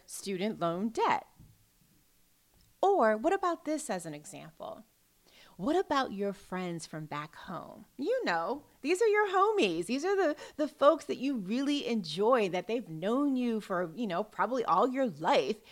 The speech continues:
And let's say you wanna go on this really, really fancy vacation and you'd love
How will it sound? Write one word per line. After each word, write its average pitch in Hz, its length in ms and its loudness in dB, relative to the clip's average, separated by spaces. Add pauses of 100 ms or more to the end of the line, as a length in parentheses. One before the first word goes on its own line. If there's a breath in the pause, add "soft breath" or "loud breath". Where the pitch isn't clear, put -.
(320 loud breath)
And 226 300 -2
let's 294 240 -2
say 247 400 2
you 233 420 -2
wanna 233 220 -4
go 208 260 -2
on 180 160 -6
this 165 180 -10 (120)
really, 269 320 -4
really 226 280 -2
fancy 190 520 -6
vacation 180 720 -6
and 226 120 -4
you'd 254 140 -2
love 233 800 6